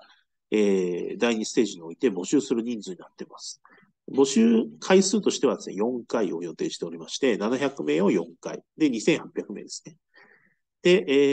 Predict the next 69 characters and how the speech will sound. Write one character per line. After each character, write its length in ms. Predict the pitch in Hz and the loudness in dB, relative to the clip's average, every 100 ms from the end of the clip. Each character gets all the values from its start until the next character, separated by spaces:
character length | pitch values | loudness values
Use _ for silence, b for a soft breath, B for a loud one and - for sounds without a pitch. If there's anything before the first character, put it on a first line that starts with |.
| 139 135 | 2 0
ー、 60 | 139 | 2
オ 60 | |
レ 120 | 175 | 4
ン 40 | 214 | 4
ジ 80 | 208 | 2
色 140 | 190 | 0
の 100 | 185 | -2
部 140 | 123 | -6
分、 20 | - - | -10 -8
コ 160 | 180 | -6
ン 80 | 196 | -2
ソ 200 | - 208 | 2 2
ー 20 | |
シ 180 | 190 180 | 2 -2
ア 80 | 170 | -4
ム 100 | 185 | -2
で、 320 | 240 190 - _ - | -2 -2 -8 _ -12
え 140 | - | -8
ー、 20 | 92 | -8
や 100 | 85 | -8
っ 40 | |
て 160 | - - | -6 -6
い 100 | 80 | -6
く。 160 | - - _ _ | -14 -18 _ _
ね、 140 | 104 98 | -10 -2
都 120 | 110 | 2
道 160 | 113 113 | 2 2
府 60 | |
県 180 | - 101 | 0 -2
単 200 | 143 160 | -2 0
位 20 | |
で 60 | 98 | -2
や 60 | |
っ 20 | - | -4
て 100 | 170 | -10
い 40 | |
く 100 | - | -12
と 160 | - 131 | -6 -4
い 40 | |
う 40 | 139 | -2
の 100 | 147 | 0
は、 220 | 143 - B B B - | 0 -4 B B B 2
令 180 | 156 | 6
和 140 | 151 117 | 6 6
五 180 | 104 120 | 2 0
年、 260 | 143 131 | 0 0
六 220 | 117 107 | -2 -2
年 160 | 147 95 | -2 -4
と、 100 | - - - | -10 -16 -4
二 80 | |
年 160 | 196 175 | -2 0
に 100 | 131 | 0
わ 120 | 123 | 0
た 100 | 139 | 0
っ 160 | 135 - | -2 -2
て、 340 | 202 180 - 104 | 0 0 0 -2
え 380 | 101 98 90 87 | 0 0 -2 -6
ー、 40 | |
地 160 | - 110 | -4 -4
域 160 | - 78 | -4 -10
を 40 | |
採 280 | - 98 85 | -8 -6 -6
択 160 | - - | -8 -8
し 60 | |
て 100 | - | -10
き 100 | 82 | -10
ま 140 | 82 - | -14 -12
し 120 | - | -2
て、 280 | 143 123 | 0 0